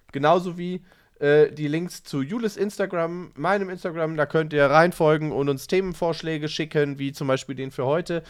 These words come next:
äh, oder, ähm, genau, also so, so ist es passiert, das wollte ich damit sagen, ähm, es kam auch dort rüber, äh, rein bei uns, ihr könnt uns eine E-Mail schreiben,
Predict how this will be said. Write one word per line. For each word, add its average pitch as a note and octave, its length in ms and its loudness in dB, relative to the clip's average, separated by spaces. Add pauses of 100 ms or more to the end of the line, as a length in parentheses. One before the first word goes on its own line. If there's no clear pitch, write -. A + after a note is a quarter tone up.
(260)
äh, C#3 260 10 (100)
oder, C#3 480 6 (280)
ähm, A#2+ 360 0 (180)
genau, G#2+ 200 0
also G2+ 200 -4
so, A#2 220 2
so G#2+ 120 -2
ist A#2 120 -2
es - 80 -16
passiert, A#2+ 360 -6
das G2+ 140 -4
wollte G#2+ 160 -4
ich - 40 -20
damit A2 180 -10
sagen, A2+ 220 -4 (300)
ähm, G#2 260 -4 (180)
es - 100 -18
kam G#2 200 0
auch C3 200 4
dort B2 340 4
rüber, A#2 320 0 (340)
äh, - 100 -4
rein A#2+ 420 6
bei E3+ 100 4
uns, C#3+ 360 0 (240)
ihr B2 200 0
könnt A#2+ 400 -2
uns - 260 -14
eine F#3+ 80 -8
E-Mail A3+ 200 4
schreiben, D3+ 420 4